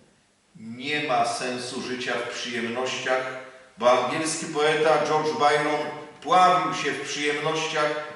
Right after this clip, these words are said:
jak mało kto. Ale nie kto inny, jak właśnie on, wypowiedział te słowa: „Moje są tylko robak,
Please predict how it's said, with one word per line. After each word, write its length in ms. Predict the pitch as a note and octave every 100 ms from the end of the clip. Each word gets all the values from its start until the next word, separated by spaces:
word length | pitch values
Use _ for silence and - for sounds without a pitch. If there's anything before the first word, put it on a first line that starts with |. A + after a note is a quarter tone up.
| B2+
jak 320 | D3+ D3+ C#3+
mało 380 | D#3+ E3 E3 E3
kto. 580 | - C#3 A2 - - - - - _ _ -
Ale 340 | D3 D#3+ F3+
nie 160 | F#3 F#3+
kto 280 | F#3+ G3 G#3
inny, 380 | G#3 F#3+ F3 F3
jak 260 | F3 F3
właśnie 480 | F3 F3 F3 F3 F3+
on, 280 | F3+ E3 - - - - -
wypowiedział 720 | D3+ D#3 D#3+ E3 F3+ F3 D#3+ - D#3
te 100 | C#3+
słowa: 800 | - D#3 D3+ C#3+ - - - - - - -
„Moje 520 | B2 G3 A3 - - - - - - - -
są 360 | - D3+ D3+
tylko 560 | D#3 D#3+ D#3+ D3+ C3+ B2+
robak, 720 | A#2+ D#3+ D#3+ F3 F3 F3 -